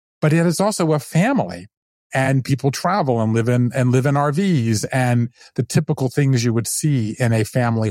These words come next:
also get. So I think that the circus is the tension. But what is so magical about the circus is that when the circus people and the townies, as we call them, go under the tent, they participate in the shared narrative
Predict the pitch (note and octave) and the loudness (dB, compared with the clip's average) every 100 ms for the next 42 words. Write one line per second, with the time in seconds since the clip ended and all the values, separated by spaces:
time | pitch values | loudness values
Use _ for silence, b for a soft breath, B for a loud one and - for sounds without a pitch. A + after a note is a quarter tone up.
0 | - C#3 C#3+ - F#2+ - A#2+ G2+ C#3 C3 | 0 0 0 -4 -6 -4 -4 -2 0 0
1 | F#3 C#3+ A#2 C#3 - F3 - - A#2+ - | 0 -2 -2 -4 -2 -2 -2 -2 -4 -6
2 | G#2+ - C#3+ C3+ F2+ G2 B B B - | -8 -2 0 0 -6 -10 B B B -4
3 | A2 C3 C3+ C3 - D#3 C3+ D3+ D#3+ D3+ | 0 2 2 0 -2 0 0 0 0 0
4 | C3+ A#2+ A#2 - - B3 - A2 - B2+ | 0 0 -2 -4 -2 -2 0 -2 -2 0
5 | B2 G#2+ G2+ G#2 b b - A2+ A#2 A2+ | 0 2 0 -4 b b -4 0 0 0
6 | - _ _ _ _ _ _ _ _ B2+ | -4 _ _ _ _ _ _ _ _ -2
7 | A#2 C3+ B2+ B2 A#2+ - _ _ - A#2+ | 2 2 2 0 0 -4 _ _ -10 0
8 | A#2+ - G3+ G3+ F#3 - F3 D3+ D3+ C3 | 0 2 0 0 -2 2 2 2 2 2
9 | A#2 - C#3+ D#3+ D3 A2+ G#2+ G2+ A2+ G#2+ | 2 2 2 2 2 2 2 0 -2 0
10 | A2 G#2 G#2 G#2 C3 C3 C#3+ C#3+ C3 - | 0 2 0 2 2 2 4 2 0 -2
11 | - F#3+ D#3 A2 - _ _ _ _ _ | -2 -2 -2 -6 -12 _ _ _ _ _
12 | F#2+ - C3 - F3+ E3+ D#3+ - C3 B2 | -2 0 -4 -2 -4 -2 -4 0 0 0
13 | A#2 A2 G#2+ B2+ A#2 A2+ G#2+ G#2+ G#2 A2 | 0 -2 0 0 0 0 -2 0 -2 -2
14 | F#2+ | -2